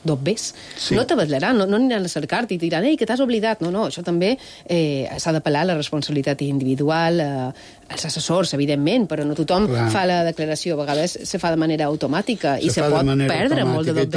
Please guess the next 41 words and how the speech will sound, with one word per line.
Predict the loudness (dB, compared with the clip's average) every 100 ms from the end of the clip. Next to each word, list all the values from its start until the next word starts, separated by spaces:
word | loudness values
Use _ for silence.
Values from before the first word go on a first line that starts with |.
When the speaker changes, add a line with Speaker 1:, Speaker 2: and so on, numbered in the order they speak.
| 0
Speaker 2:
tornem | 2 2
amb | 0 0
pressa, | 0 0 0
i | -2 -2 -2
jo | 0
som | 0 0
el | 0
primer | -2 0 0 -4 -8 -20 -10
que | -4
els | -2 0
hi | 0
dic | 0 0
als | -2 -2
col·legiats, | -2 0 2 2 0 0 -2
dic: | -4 -6
«Escoltau, | -6 -6 -4 -2 -2 -6 -16 -16 -6
perdeu | -2 0
cinc | 0 2
minutets | 4 4 2 2 0 2
en | 0
repassar, | 0 -2 -2 0 0 0
a | 0
més, | 2 2 2
Speaker 1:
Clar. | 2 0 0
Speaker 2:
a |
més, | 2 2 0
si, | 0 0 0
si | -2 0
n'hi, | 2 4 2 0
si | 0
n'hi | 0
correspon | 0 -2 -2 0 0 0
co-, | -2 -2 -2
qualcuna | -2 0 0
Speaker 1:
És | 2
que | 2 2
és |
molt | 2 2
de | 2
Speaker 2:
d'aquestes». | 2
Speaker 1:
dobbers. | 2 0 -2